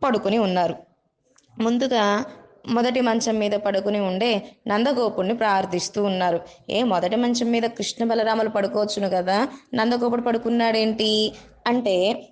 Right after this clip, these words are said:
మనకు పెరియవాత్సాన్ పిళ్ళై మూవాయిరప్పడి వ్యాఖ్యానంలో, "లేదు,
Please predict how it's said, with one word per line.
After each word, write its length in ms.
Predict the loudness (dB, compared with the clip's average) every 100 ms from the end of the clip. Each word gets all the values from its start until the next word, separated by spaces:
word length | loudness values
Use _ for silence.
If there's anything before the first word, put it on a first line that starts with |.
| -6
మనకు 200 | -4 -2
పెరియవాత్సాన్ 720 | -2 0 0 0 -2 -2 -2 0
పిళ్ళై 180 | 0 2
మూవాయిరప్పడి 760 | 2 0 2 2 0 0 -2
వ్యాఖ్యానంలో, 1000 | 0 0 -2 -2 0 0 0 0 2 0 -2 -10 -20 -12
"లేదు, 840 | -4 0 2 2 2 2 2 2